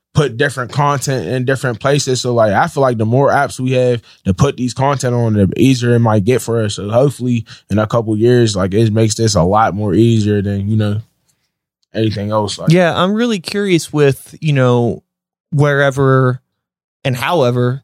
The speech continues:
Speaker 2: things develop with all the covid shit.
Speaker 1: Yeah,
Speaker 2: I think
Speaker 1: yeah.
Speaker 2: that, you know, there's a good chance that that's really going to push forward a lot of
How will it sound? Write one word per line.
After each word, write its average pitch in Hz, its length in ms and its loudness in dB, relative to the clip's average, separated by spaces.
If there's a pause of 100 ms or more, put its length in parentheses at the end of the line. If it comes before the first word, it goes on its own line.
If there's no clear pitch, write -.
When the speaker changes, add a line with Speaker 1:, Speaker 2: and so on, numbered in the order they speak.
Speaker 2:
things 131 340 -4
develop 127 560 -2
with 127 520 -4 (560)
all 123 180 0
the 107 100 -6
covid 170 420 2
shit. - 380 -4
Speaker 1:
Yeah, 135 180 2
Speaker 2:
I 123 120 -2
think 123 140 0
Speaker 1:
yeah. 127 120 0
Speaker 2:
that, 120 120 0
you - 80 -12
know, 117 160 2
there's 135 220 0
a 139 60 -4
good 123 300 -4 (200)
chance 151 360 -4
that 123 100 -8
that's - 280 -2
really 135 200 -2
going 127 280 0
to - 120 -8
push - 400 -4
forward 123 640 0
a 120 80 -2
lot 117 340 -2
of 110 340 -2